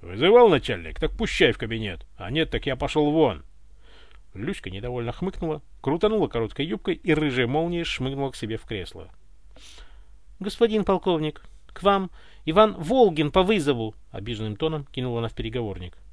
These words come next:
«Иди уж, лейтенант!» приказала она Ивану и добавила, едва за ним закрылась дверь.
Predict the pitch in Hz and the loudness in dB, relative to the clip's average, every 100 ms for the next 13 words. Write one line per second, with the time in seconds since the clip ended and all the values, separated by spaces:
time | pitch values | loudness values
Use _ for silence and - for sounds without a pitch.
0 | - - - - - - - 156 170 240 | -20 -20 -20 -20 -20 -20 -10 -6 -2 0
1 | 175 - - - - 143 156 147 170 165 | 0 -2 -10 -16 -14 -2 -2 0 4 4
2 | 117 98 - - - 120 117 107 104 104 | 4 -2 -14 -12 -8 -4 -4 -4 -4 -4
3 | 151 151 139 - - - - 151 151 156 | -4 -6 -10 -16 -20 -20 -4 2 2 4
4 | 170 160 156 - 127 127 139 131 127 113 | 2 0 -4 -6 -6 -2 -2 -2 -4 -6
5 | 107 113 104 101 92 | -6 -6 -6 -8 -12